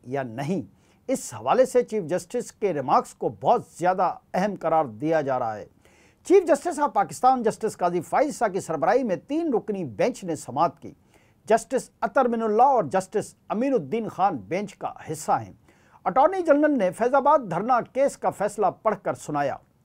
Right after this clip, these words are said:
चीफ जस्टिस पाकिस्तान ने कहा कि इस धरने के बाद कई और ऐसे ही वाक़यात सामने आए। अगर उस वक्त इस फैसले पर अमल होता तो बाद में संगीन वाक़यात न होते।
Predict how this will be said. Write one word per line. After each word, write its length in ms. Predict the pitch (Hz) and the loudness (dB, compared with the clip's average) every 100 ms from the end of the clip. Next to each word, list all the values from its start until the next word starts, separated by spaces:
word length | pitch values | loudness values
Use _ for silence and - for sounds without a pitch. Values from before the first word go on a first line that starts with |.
| - | -6
चीफ 160 | 208 | -4
जस्टिस 340 | 151 160 190 - | -2 -4 -6 -4
पाकिस्तान 600 | 151 139 147 185 208 196 | -4 -6 -6 -2 -2 -2
ने 100 | 151 | -6
कहा 260 | - 165 208 | 2 4 4
कि 140 | 190 | 0
इस 200 | 180 123 | -8 -8
धरने 300 | 131 160 233 | -8 -6 -6
के 140 | 208 139 | -4 -2
बाद 280 | 135 202 147 _ _ _ _ - | 4 2 2 _ _ _ _ 0
कई 280 | 214 247 180 - 185 | 2 2 0 -2 4
और 280 | 247 - - - | 4 4 -4 -6
ऐसे 260 | 214 - 233 | -4 2 2
ही 200 | 135 294 | 4 4
वाक़यात 380 | 185 156 202 185 | 2 0 0 -2
सामने 340 | - 165 170 156 | -2 -4 -2 0
आए। 220 | 135 101 _ _ _ _ - | 0 -4 _ _ _ _ 4
अगर 280 | 226 208 - _ _ - | 8 6 4 _ _ -4
उस 240 | 277 - - | -4 -4 -4
वक्त 460 | 139 214 - _ - | 0 0 0 _ -6
इस 160 | 269 | -6
फैसले 340 | - 214 214 220 | -2 -4 0 0
पर 180 | 214 175 - | 2 -2 0
अमल 200 | 196 269 | 2 4
होता 320 | 190 175 185 147 | 4 2 2 2
तो 160 | - 147 | -2 -6
बाद 280 | 117 196 220 | 2 4 4
में 180 | 208 180 | -2 -4
संगीन 440 | - 170 208 233 | -6 -4 -2 -2
वाक़यात 420 | 156 151 180 160 - | -2 -2 -2 -4 -6
न 160 | 110 180 | -2 2
होते। 400 | 170 127 - | 2 -2 -12